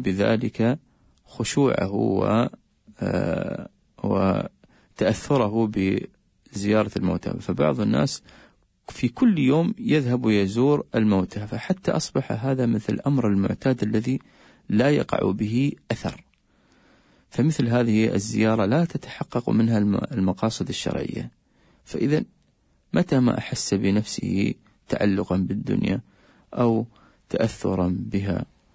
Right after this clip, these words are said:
وعدم رقة في القلب زار الأموات حتى يتذكر الآخرة، كما قال عليه الصلاة والسلام:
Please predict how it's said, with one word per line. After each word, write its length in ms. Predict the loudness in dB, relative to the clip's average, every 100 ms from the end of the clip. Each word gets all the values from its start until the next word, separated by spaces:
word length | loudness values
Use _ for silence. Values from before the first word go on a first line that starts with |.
| _ _ _
وعدم 1700 | 0 2 2 0 -4 -6 -6 -6 -8 -10 -12 -12 -6 0 2 2 2
رقة 320 | 2 0 -4
في 240 | -4 -4 -4
القلب 320 | -4 -2 -2 -2 0
زار 360 | 2 2 0
الأموات 500 | -2 -2 0 -2 -4
حتى 320 | -6 -8 -2
يتذكر 600 | -2 -2 -6 -8 -6 -6 -4
الآخرة، 520 | -4 -6 -4 -4 -4
كما 240 | -2 -4
قال 280 | -4 -4 -2
عليه 200 | -2 -2
الصلاة 340 | -4 -6 -6 -4
والسلام: 600 | -6 -6 -8 -4 -2